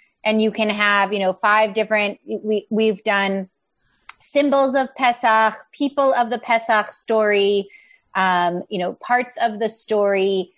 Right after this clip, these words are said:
And, um, you know, and obviously you make the questions at the hundred dollar mark, the one, the easier ones. We've, we do those so that our, you know, the three and four-year-olds who are participating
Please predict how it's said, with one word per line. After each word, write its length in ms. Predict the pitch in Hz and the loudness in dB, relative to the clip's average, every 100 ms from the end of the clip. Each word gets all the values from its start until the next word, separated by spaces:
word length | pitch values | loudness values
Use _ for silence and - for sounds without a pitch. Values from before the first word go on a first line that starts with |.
| _ _ _ 220 | _ _ _ 0
And, 320 | 226 220 208 - _ _ _ | 0 0 -6 -12 _ _ _
um, 520 | 214 202 196 190 190 - | 0 0 0 -2 -4 -8
you 80 | 339 | -4
know, 100 | 370 | 0
and 200 | 247 247 - | 0 -2 0
obviously 460 | 233 226 240 247 233 | 0 2 0 0 0
you 80 | |
make 240 | 226 220 220 | 2 0 -2
the 80 | 220 | -4
questions 580 | - 220 220 233 220 | 0 -2 -2 -4 -2
at 160 | 220 214 | -2 0
the 80 | 214 | -2
hundred 380 | 226 220 214 202 | 0 0 0 2
dollar 320 | 208 208 202 | 2 2 2
mark, 320 | 196 196 196 - _ - | 2 2 0 -8 _ -2
the 100 | 214 | 0
one, 200 | 208 208 - | 0 -2 -4
the 220 | 208 240 | -6 -2
easier 460 | 254 240 240 233 220 | 0 0 0 2 2
ones. 640 | 202 208 202 202 202 - | 2 0 0 -2 -6 -10
We've, 280 | 202 208 196 - | -4 -2 -2 -4
we 160 | 220 202 | -4 0
do 120 | 214 | 0
those 340 | 208 196 185 | 0 0 -2
so 100 | 202 | -2
that 180 | 190 180 | -2 -2
our, 260 | 190 185 180 | -2 -2 -2
you 100 | 214 | -8
know, 80 | 180 | -4
the 100 | 185 | -4
three 260 | - 220 214 | -2 -2 -2
and 160 | 202 | -2
four-year-olds 540 | - 202 190 202 202 202 | -2 -2 0 0 0 0
who 80 | 190 | -2
are 140 | 185 | 0
participating 840 | 196 196 202 202 190 180 185 180 | -4 -4 -6 -6 -2 -2 0 -2